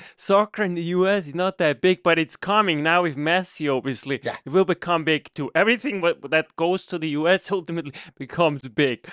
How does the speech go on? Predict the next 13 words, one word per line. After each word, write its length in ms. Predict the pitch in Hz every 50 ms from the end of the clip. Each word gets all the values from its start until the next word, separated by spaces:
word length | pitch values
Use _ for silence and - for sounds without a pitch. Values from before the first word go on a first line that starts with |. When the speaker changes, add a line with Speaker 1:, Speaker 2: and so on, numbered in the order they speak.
| - - _ _
Speaker 1:
So 160 | - 170 165
wonderful. 640 | 165 147 165 180 190 214 226 202 - 151 123 - - _ _ _
So 260 | - 202 202 - - _ _ _
now 260 | 143 151 196 214 247
let's 300 | 247 240 269 294 - -
start 340 | - - 202 202 247 254 180
about 400 | 143 117 135 131 131 135 - _
The 80 | 156 135
Language 460 | 127 131 151 180 208 226 220 - -
of 180 | 170 - _
Possibility. 800 | - - 143 131 - - - 98 120 127 151 151 - 113 107 -
Just 260 | - - 240 226 - -
the 100 | 156